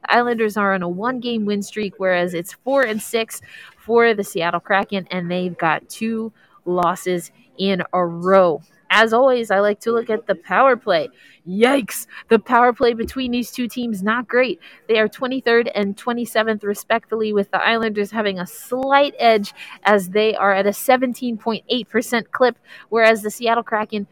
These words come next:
sixteen point one percent clip on the power play.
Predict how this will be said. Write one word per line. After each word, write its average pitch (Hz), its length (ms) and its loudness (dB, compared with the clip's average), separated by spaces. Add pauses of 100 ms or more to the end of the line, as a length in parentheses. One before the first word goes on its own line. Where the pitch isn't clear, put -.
(140)
sixteen 247 480 -8
point 185 280 -4
one 208 160 -2
percent 202 400 -4
clip 214 260 -2
on 202 160 2
the 185 100 -4
power 226 360 6
play. 131 240 -2